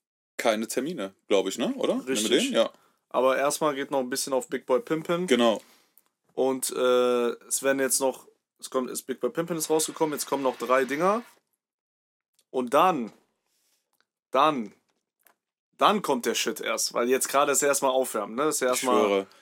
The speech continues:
Speaker 2: Warm-up.
Speaker 1: dann, ich, so wahr ich hier sitze, ich schwöre, da kommt wirklich der Shit. Also lass mich nichts anderes sagen, das wird wirklich der Shit.
Speaker 2: Ja.
Speaker 1: Das wird geisteskrass.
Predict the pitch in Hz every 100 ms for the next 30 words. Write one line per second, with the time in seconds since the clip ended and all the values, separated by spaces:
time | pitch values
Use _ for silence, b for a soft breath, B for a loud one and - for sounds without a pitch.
0 | b 123 139 139 113 101 - _ 101 -
1 | - _ _ _ 107 117 110 120 123 123
2 | 110 123 - - - - 127 123 131 b
3 | b _ 107 - 110 95 101 127 - -
4 | 107 - - 104 - _ _ _ _ -
5 | 110 113 117 143 135 131 131 131 113 127
6 | 117 110 - 101 120 156 - - _ 104
7 | 139 160 139 143 - 110 113 104 92 -
8 | - 151 120 - - _ _ 120 - 107
9 | 101 131 131 - - 101 90 -